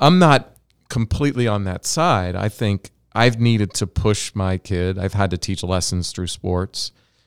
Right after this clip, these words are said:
Um, there are times where I, I, you know, I feel like that sports are an opportunity to teach hard work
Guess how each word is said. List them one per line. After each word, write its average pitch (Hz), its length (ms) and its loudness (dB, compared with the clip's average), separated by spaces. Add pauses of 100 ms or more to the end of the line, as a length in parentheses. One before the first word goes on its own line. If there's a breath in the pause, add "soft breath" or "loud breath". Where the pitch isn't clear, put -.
(100)
Um, 95 320 2
there 110 180 6
are 104 40 2
times 101 500 2
where 98 220 2
I, 92 180 -2
I, 101 80 -2
you 98 160 -2
know, 92 120 0
I 92 100 0
feel 98 280 -2
like 92 340 -2
that 95 180 -4
sports - 400 0
are 90 100 0
an 87 100 -2
opportunity 92 720 -2
to 87 80 -4
teach - 240 -10
hard 87 220 -2
work 87 380 -6